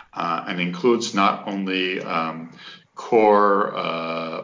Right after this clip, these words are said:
Polania, but also this region known as the Kresy, which was a fairly,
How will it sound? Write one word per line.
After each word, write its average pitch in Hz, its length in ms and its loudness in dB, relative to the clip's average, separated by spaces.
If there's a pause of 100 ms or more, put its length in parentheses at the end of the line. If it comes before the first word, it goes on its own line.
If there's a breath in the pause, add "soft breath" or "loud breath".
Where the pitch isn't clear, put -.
(140)
Polania, 101 760 0
but 92 140 -8
also 98 400 -4
this 90 320 -8
region 95 440 -4
known 90 220 -4
as 87 160 -6
the 87 160 -4
Kresy, 85 800 -2
which 82 180 -12
was 82 120 -14
a 82 40 -12
fairly, 90 500 -4